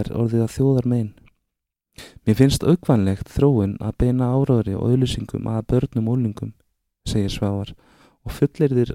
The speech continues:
að áttatíu og fimm til níutíu prósent ágóðans úr spilakössunum kom úr vasa spilasjúkra. Er ég spilafíkill?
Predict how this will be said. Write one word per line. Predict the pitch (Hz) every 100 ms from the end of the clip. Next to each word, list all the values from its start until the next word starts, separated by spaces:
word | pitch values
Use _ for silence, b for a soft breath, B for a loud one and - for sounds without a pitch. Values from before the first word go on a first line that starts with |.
| -
að | 110 110 120 -
áttatíu | 120 135 - 135
og | -
fimm | 117 120
til | 107 110
níutíu | 131 -
prósent | 127 123 117 117
ágóðans | 139 - 101 101 -
úr | 110
spilakössunum | - 123 117 - 104 101 117 b b b b -
kom | 135 123
úr | 113 117 107
vasa | 117 113 120 120 -
spilasjúkra. | - 135 117 - - - _ _ _ _ _ _ _ _ _ _ _ _ _ _ _ _ _ _ _ _ _ _ _ _ _ _ _ _ - B B B B
Er | - 117
ég | 143 147
spilafíkill? | - 127 98 90 101